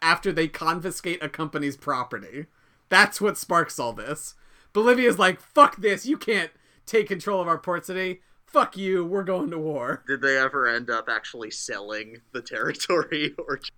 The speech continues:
Speaker 1: I don't think so. I think, I don't think they ever actually,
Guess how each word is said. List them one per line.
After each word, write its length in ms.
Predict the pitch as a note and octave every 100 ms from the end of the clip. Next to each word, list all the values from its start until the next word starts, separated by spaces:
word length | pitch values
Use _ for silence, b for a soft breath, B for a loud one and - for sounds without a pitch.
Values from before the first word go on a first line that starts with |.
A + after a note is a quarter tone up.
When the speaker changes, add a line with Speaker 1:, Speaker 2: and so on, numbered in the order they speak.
| -
Speaker 1:
I 120 | D3
don't 280 | D#3+ F#3+ D3+
think 240 | D#3+ C#3+
so. 400 | - - A2 G#2+
I 120 | A2+ B2
think, 400 | C#3 B2 - _ _ _ _ _ D3
I 40 |
don't 140 | C#3+
think 160 | D3 C3
they 140 | C3
ever 160 | B2+ C3
actually, 460 | C3 C3 - C#3